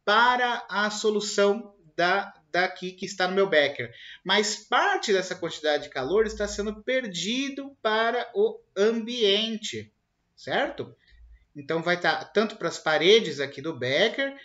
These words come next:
que vai ser então, vai passar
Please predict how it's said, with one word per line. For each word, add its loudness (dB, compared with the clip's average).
que -8
vai 0
ser -4
então, -6
vai -2
passar -4